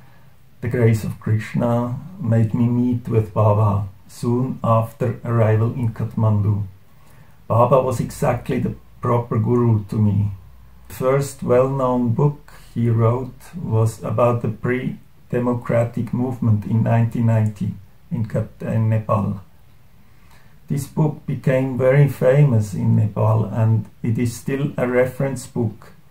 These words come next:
at schools and in universities nowadays. Another book he published together with three co-publishers was an illustrated album dedicated to the late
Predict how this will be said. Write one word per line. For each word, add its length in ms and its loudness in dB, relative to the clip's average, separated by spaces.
at 240 -4
schools 880 -4
and 320 0
in 380 2
universities 960 0
nowadays. 840 -4
Another 380 0
book 420 -2
he 320 -4
published 840 -4
together 400 -2
with 320 -2
three 300 -2
co-publishers 1400 -4
was 420 2
an 160 2
illustrated 840 0
album 600 0
dedicated 840 -2
to 120 -4
the 140 0
late 440 0